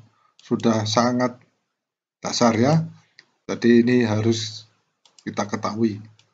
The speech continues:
Ya. Ini adalah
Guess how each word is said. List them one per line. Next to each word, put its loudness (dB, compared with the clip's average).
Ya. -20
Ini -4
adalah -4